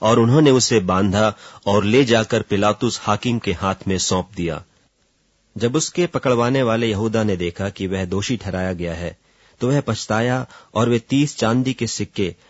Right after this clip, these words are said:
महायाजकों और पुरनियों के पास फेर लाया और कहा, "मैंने निर्दोषी को घात के लिए पकड़वाकर पाप किया है।"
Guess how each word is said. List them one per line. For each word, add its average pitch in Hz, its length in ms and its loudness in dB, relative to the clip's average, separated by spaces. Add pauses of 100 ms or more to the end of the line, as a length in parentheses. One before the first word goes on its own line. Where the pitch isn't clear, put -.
(180)
महायाजकों 107 840 0 (120)
और 101 160 0
पुरनियों 117 460 2
के 104 140 -2
पास 92 400 -6 (180)
फेर 104 220 -2
लाया 80 340 -6 (360)
और 98 180 0
कहा, 92 400 -8 (460)
"मैंने 113 380 2
निर्दोषी 110 580 2
को 90 260 -4
घात 101 380 -6
के 113 160 -4
लिए 104 180 0
पकड़वाकर 92 640 -4
पाप 98 400 -6
किया 90 260 -6
है।" 78 240 -14